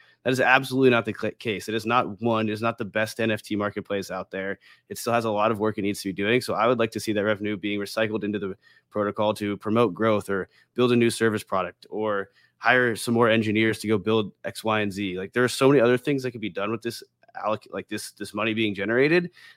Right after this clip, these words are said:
um, that buying back and burning is not the, the answer here. And, like, returning revenue to token holders is, like, just throwing it out the window in a lot of ways.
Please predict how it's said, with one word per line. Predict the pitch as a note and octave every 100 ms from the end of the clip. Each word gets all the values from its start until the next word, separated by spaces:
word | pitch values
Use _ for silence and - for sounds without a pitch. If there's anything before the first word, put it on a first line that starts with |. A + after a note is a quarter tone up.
| -
um, | G#2 G#2+ A2
that | A2+ A2
buying | B2+ C#3
back | C3 B2 A#2+
and | A2+ G2
burning | A#2+ B2 A2 G#2
is | G2
not | A2 A2 - _ _ _ _ -
the, | A#2+
the | A#2 A2+
answer | A2 A2+
here. | G2 G2
And, | F#2+
like, | G2+ G2+ _
returning | F#2+ G#2+ - C#3+ A#2
revenue | A2+ A2+ A2
to | G2+
token | A2+ G#2 G2+
holders | F#2+ F#2+ F#2+
is, | F#2
like, | G2 G2
just | G2+
throwing | - A2 G#2
it |
out | G2+ -
the |
window | F#2+ G#2+ A#2+
in | C3
a | B2+
lot | C#3
of | C#3
ways. | C#3 D#3 E3+ -